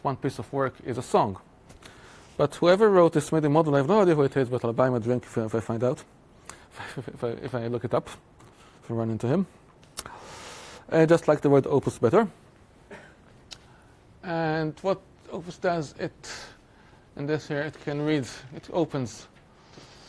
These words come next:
uh, an existing midi file. It's very simple to read. Then I get, read all the tracks into an array, and each track is an object of type midi track, which we may see in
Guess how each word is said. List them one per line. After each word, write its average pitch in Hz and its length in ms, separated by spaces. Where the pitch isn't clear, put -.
uh, 127 260
an 151 80
existing 139 520
midi 113 160
file. 196 440
It's - 100
very 123 180
simple 123 300
to 131 120
read. 180 260
Then 139 160
I 139 100
get, 143 280
read 135 280
all 135 160
the 117 80
tracks - 680
into 135 420
an 160 120
array, 190 340
and 143 240
each - 180
track 139 280
is 135 440
an 123 100
object 127 340
of - 200
type 131 260
midi 131 300
track, - 420
which - 180
we 123 60
may 123 160
see 123 220
in 123 240